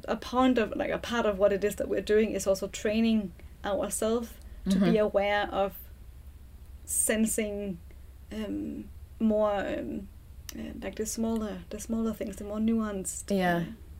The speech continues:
Speaker 2: Sensing also just generally more actively.
Speaker 1: Yeah.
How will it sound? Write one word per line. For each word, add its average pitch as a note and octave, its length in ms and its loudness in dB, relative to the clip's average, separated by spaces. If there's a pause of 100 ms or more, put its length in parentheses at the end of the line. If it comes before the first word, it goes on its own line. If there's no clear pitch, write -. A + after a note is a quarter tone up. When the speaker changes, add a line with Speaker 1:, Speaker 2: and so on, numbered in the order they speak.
Speaker 2:
Sensing B3 420 6
also G3+ 280 2
just F#3 260 -4
generally F#3 400 0
more F3 360 0
actively. - 760 -4
Speaker 1:
Yeah. G#3 200 -4